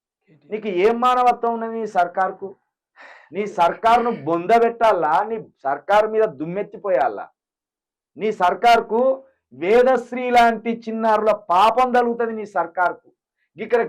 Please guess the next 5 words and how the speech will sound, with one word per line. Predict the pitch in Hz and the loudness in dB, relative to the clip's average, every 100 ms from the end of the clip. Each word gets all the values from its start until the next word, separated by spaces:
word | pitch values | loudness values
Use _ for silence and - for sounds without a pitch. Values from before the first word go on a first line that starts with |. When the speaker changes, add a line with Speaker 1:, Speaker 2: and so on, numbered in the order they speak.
| 127 | 0
Speaker 2:
గర్భిణీ | 190 202 214 269 | 0 0 -2 -4
స్త్రీల | - 262 254 | -4 -2 2
లాంటి | 247 240 233 240 214 - _ - | 4 2 0 0 0 -2 _ 0
గర్భిణీ | 180 202 247 269 | 0 0 -2 -4
స్త్రీలు | 262 262 208 - | -2 -4 -4 -8